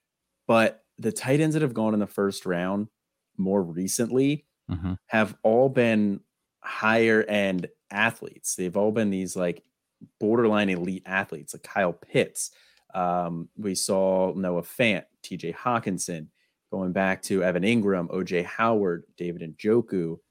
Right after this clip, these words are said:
Speaker 1: Like, those are the tight ends that tend to go in the first round nowadays. And Michael Mayer just doesn't have that level of athleticism.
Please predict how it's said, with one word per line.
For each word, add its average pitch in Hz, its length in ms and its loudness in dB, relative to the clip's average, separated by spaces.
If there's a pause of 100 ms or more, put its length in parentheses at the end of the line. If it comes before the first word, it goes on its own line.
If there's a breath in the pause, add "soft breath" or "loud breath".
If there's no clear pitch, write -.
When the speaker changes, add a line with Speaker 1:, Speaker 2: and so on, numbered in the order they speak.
(460)
Speaker 1:
Like, - 140 -12 (460)
those 160 220 8
are 175 60 6
the 135 100 6
tight 117 220 2
ends 101 160 2
that 90 80 -6
tend 95 160 -4
to 90 40 -4
go 87 140 -4
in 85 60 -4
the 85 60 -6
first 87 300 -6
round 90 240 -2
nowadays. 80 580 -12
And 90 140 -4
Michael 120 260 4
Mayer 113 220 4
just 104 240 -4
doesn't 104 300 2
have 95 380 -4
that 87 200 -2
level 87 320 -4
of 80 80 -12
athleticism. - 600 -4